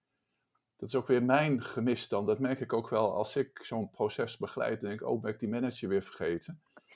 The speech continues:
Maar ondertussen zijn die, zijn die medewerkers wel weer sterker geworden. En de manager vindt dat niet altijd leuk. En soms wel, maar soms ook niet. Dus, maar dit, dus mijn formulering op dit moment is hoe,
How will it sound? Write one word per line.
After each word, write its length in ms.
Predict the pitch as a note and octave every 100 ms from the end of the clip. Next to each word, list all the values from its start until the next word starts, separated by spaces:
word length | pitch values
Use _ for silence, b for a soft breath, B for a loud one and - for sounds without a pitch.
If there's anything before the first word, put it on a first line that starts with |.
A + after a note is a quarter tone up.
| b b _
Maar 120 | A#2
ondertussen 520 | B2 B2 D3 E3+ -
zijn 160 | C#3 C3
die, 140 | B2+ -
zijn 180 | - B2+
die 100 | B2+
medewerkers 600 | D3+ D#3 C3 G#2+ A2+ -
wel 160 | C3 A2
weer 80 |
sterker 420 | G#2 - D#3+ F3+ B2+
geworden. 640 | - F#2 F2+ - G#3 - _ _ _ _ _
En 160 | - A2+
de 60 |
manager 360 | A#2 C3+ B2+ -
vindt 160 | C3+ A#2
dat 140 | A2
niet 100 | B2
altijd 260 | G2+ G2 A2
leuk. 440 | G#2+ F#2+ - -
En 100 | -
soms 320 | G2 A2 G#2 -
wel, 200 | G2+ G2
maar 220 | F#2 F#2+ _ -
soms 320 | - A2 -
ook 160 | F2+
niet. 380 | - G#2 - - _ _ _ _ _ _ _ _ -
Dus, 140 | B2
maar 140 | D3+ D3+
dit, 540 | D#3+ - D3 - C3
dus 120 | C#3
mijn 180 | E3 E3
formulering 400 | D#3 B2+ D3+ A3
op 80 | G3+
dit 180 | F3 F3
moment 200 | D#3 D3
is 140 | -
hoe, 400 | C3+ F#3+ A#3+ -